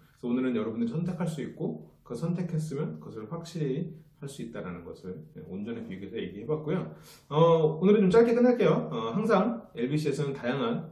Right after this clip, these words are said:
지적인 콘텐츠 만들어 드리려고 애쓰고 있어요. 여러분들이 필요한, 일상생활에서 필요한 다양한 화술, 뭐, 처세 등등 심리, 예, 기법에 대해서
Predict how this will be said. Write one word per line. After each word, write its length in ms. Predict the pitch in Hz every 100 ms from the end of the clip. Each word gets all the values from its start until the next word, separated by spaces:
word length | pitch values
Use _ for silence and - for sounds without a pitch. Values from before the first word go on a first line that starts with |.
| -
지적인 380 | - - 147 139
콘텐츠 460 | 160 156 135 - 123
만들어 400 | 98 104 113 -
드리려고 400 | 190 95 139 120
애쓰고 300 | 95 - -
있어요. 440 | - 107 92 - - _ _
여러분들이 720 | 107 123 113 113 110 175 - - _ _ _ _ _ _ _ _ _ _ _
필요한, 460 | 156 151 - - -
일상생활에서 540 | 107 123 113 107 101
필요한 420 | - 117 113 90 -
다양한 520 | 95 104 95 - -
화술, 400 | - - 92 -
뭐, 160 | - -
처세 400 | 127 117 92 - - _ _ _
등등 520 | 107 113 110 104 95 -
심리, 540 | - 170 - - -
예, 220 | 92 92
기법에 460 | - - - 98 -
대해서 440 | 90 - 120 117